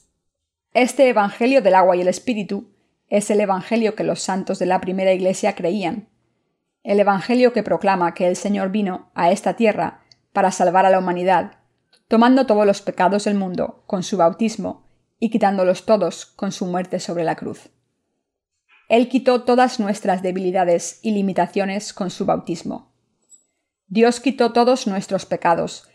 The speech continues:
de nuestras debilidades y limitaciones, y Él se ha convertido en nuestro eterno pastor. Habiendo sido ricamente bendecido, ¿cómo puede alguien cambiar al Señor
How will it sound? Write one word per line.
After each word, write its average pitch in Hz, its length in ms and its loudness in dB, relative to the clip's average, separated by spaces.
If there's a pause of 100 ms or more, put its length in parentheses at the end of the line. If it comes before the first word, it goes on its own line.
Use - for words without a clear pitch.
(180)
de 196 120 0
nuestras 190 420 -4
debilidades 180 760 0
y 214 80 -4
limitaciones, - 920 -6 (560)
y 208 160 0
Él 196 140 4
se 185 140 0
ha 202 120 2
convertido 185 880 -4
en 202 140 0
nuestro 208 380 2
eterno 175 400 0
pastor. - 420 -8 (2000)
Habiendo 277 380 4
sido 269 280 4
ricamente 240 640 4
bendecido, 214 760 -2 (100)
¿cómo 285 300 4
puede 269 260 4
alguien 226 520 -2 (380)
cambiar 214 360 2
al 269 100 6
Señor 247 440 0